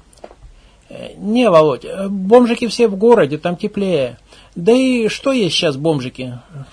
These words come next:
Что с городских-то квартир без центрального отопления на даче, часто и не на свои, переместились в поисках хоть какого тепла, печки, дров? Это как, э, бомжики? А у каждого квартира в городе, часто,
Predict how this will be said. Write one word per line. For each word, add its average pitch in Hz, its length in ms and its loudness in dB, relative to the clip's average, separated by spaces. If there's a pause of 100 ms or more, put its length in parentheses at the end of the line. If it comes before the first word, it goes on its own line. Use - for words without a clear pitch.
(600)
Что 269 240 0
с 208 60 0
городских-то 208 480 0
квартир 190 400 0
без 156 160 -4
центрального 180 460 0
отопления 170 460 -2
на 165 140 0
даче, 170 380 -2
часто 170 340 -4
и 160 60 -2
не 165 100 -4
на 156 120 -4
свои, 180 300 -2
переместились 160 720 -4
в - 60 -18
поисках 160 480 -4
хоть - 240 -10
какого 180 320 -2
тепла, 165 400 0
печки, 151 520 -6
дров? 170 360 -2
Это 170 260 -6
как, 156 280 -2
э, 180 180 -8
бомжики? 180 580 0 (1300)
А 196 120 2
у 214 100 4
каждого 214 340 2
квартира 208 440 -2
в 190 80 -4
городе, 185 320 -2
часто, 190 340 -2